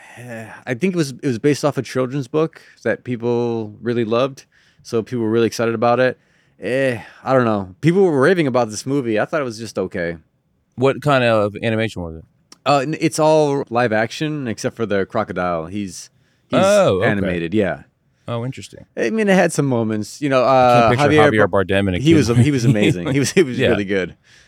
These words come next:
Speaker 2: Was he doing, like, his Anton Chigurh? <laughs> Like, "Eh,
Speaker 1: No, he was the
Speaker 2: crocodile."
Speaker 1: opposite. He was, he played this, this guy who, like, basically wanted to, like, perform in front of people and do, like, stage plays and, like, be a,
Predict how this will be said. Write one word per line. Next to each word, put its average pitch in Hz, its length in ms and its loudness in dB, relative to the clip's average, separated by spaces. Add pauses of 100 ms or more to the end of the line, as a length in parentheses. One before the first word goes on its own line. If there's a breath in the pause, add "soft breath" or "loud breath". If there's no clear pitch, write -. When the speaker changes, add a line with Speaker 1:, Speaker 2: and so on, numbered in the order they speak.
(100)
Speaker 2:
Was 110 100 -2
he 120 100 2
doing, 110 280 2
like, 107 140 2
his 90 100 -10
Anton 98 360 0
Chigurh? 90 540 -2
<laughs> - 0 -
Like, 98 200 -2
"Eh, 95 400 -4
Speaker 1:
No, 135 540 4
he 135 140 2
was 139 180 2
the - 80 0
Speaker 2:
crocodile." 127 200 4
Speaker 1:
opposite. 123 340 -4
He 123 120 -4
was, 123 160 -2
he 120 80 -6
played 131 320 0
this, 120 240 -2
this 113 240 -6
guy 123 240 2
who, 110 580 -2
like, 107 320 -6
basically 123 240 0
wanted 110 280 -2
to, 113 120 -4
like, 98 160 -2
perform 113 380 -2
in 101 40 -4
front 104 220 -6
of 90 60 -10
people 98 300 -6
and 92 80 -6
do, 101 100 -4
like, 92 160 -2
stage 98 360 -6
plays 87 460 -8
and, 85 180 -12
like, 76 280 -12
be 92 180 -4
a, 82 160 -6